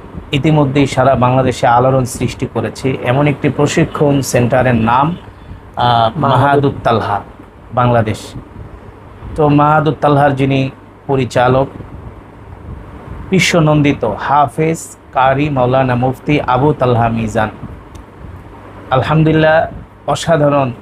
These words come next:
Speaker 1: তেলাওয়াত করে থাকেন। তার তেলাওয়াতের, কি বলবো, তার তেলাওয়াতের মধ্যে আল্লাহ তাআলা এত রুহানিয়াত দান করেছেন। আমি মাঝে মাঝে তার তেলাওয়াত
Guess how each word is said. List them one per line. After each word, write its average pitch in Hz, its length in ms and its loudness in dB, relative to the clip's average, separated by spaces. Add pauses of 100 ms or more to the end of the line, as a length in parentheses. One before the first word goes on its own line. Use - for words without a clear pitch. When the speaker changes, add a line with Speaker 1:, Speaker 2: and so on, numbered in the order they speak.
(200)
Speaker 1:
তেলাওয়াত 127 440 2
করে 117 160 0
থাকেন। 120 400 -2 (240)
তার 120 120 2 (100)
তেলাওয়াতের, 123 600 2 (1040)
কি 147 80 2
বলবো, 139 300 4
তার 120 180 0 (100)
তেলাওয়াতের 143 580 2
মধ্যে 131 240 -2
আল্লাহ 127 220 2
তাআলা 123 280 0
এত 120 240 -2
রুহানিয়াত 131 680 4
দান 113 260 0
করেছেন। 110 580 -4
আমি 120 200 0
মাঝে 117 280 0
মাঝে 120 300 2
তার 113 140 2 (120)
তেলাওয়াত 120 360 2